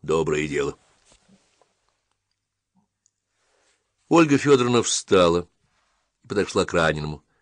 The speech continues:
Он лежал на спине, накрытый синей французской шинелью,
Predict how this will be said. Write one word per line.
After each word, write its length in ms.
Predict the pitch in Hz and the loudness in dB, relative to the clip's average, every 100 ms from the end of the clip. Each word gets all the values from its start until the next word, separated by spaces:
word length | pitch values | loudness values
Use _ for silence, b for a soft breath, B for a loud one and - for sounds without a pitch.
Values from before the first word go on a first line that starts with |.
| _ _ _ _ | _ _ _ _
Он 180 | 95 123 | -2 0
лежал 360 | 139 135 151 151 | 2 2 2 2
на 120 | 147 | 0
спине, 600 | - - 127 117 95 78 | -2 -6 -8 -4 -2 -4
накрытый 500 | 85 85 90 90 90 | -6 -10 -6 -8 -6
синей 400 | 82 - 98 95 | -8 -6 -6 -6
французской 640 | - 92 90 98 92 101 | -4 -6 -6 -6 -6 -6
шинелью, 600 | 92 101 90 87 80 80 | -8 -6 -4 -2 -4 -6